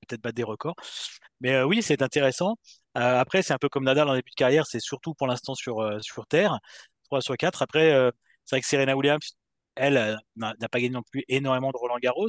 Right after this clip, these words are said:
Elle a, elle a plus gagné, euh, sur dur et sur gazon. Donc, il faut rester mesuré. On, on parle là de monstres quand même, euh,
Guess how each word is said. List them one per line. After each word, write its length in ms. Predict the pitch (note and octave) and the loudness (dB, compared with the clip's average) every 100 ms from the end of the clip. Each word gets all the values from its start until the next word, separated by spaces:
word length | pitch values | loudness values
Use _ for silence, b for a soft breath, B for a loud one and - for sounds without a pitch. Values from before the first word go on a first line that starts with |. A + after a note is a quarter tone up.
| - | -2
Elle 120 | B2 | -2
a, 80 | A2+ | -4
elle 220 | G#2 G#2 | -8 -10
a 60 | G#2+ | -10
plus 240 | - C3 | -12 -10
gagné, 360 | B2 A#2 B2 C3 | -4 -4 -4 -4
euh, 140 | A2+ G#2 | -6 -8
sur 240 | - - - | -12 -12 -14
dur 260 | C3 C3+ - _ _ _ _ - | -8 -8 -8 _ _ _ _ -10
et 80 | |
sur 180 | B2 C3+ | -4 -2
gazon. 420 | B2+ B2 A#2+ D#3 F#3+ b b b _ | 2 0 0 -4 -4 b b b _
Donc, 260 | B2 B2 - | -6 -6 -6
il 60 | B2+ | -2
faut 120 | C3+ | 0
rester 240 | C3 D3 | 0 0
mesuré. 580 | C3+ C#3 C#3+ D#3 F#3+ F3+ | 0 0 2 4 4 2
On, 40 | - _ | 0 _
on 80 | A2+ - | -12 -6
parle 200 | - C3+ | 0 2
là 80 | B2+ | 2
de 100 | A#2 | -2
monstres 580 | A#2 B2+ C#3+ - - A#2+ | -6 -8 -10 -10 -8 -8
quand 120 | - A#2 | -4 -2
même, 200 | B2 A2+ | -2 -4
euh, 380 | G#2+ G#2 G#2 | -4 -4 -6